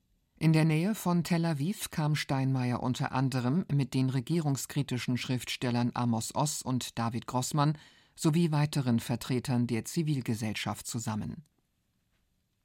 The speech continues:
Die israelische Regierung hat den türkischen Botschafter ins Außenministerium einbestellt.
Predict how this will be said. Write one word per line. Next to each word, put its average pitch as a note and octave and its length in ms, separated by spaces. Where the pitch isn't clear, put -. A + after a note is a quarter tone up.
Die E3+ 160
israelische F3+ 720
Regierung D3+ 640
hat E3 160
den D3+ 180
türkischen D3 520
Botschafter C3+ 760
ins B2+ 280
Außenministerium A#2 1080
einbestellt. G#2 800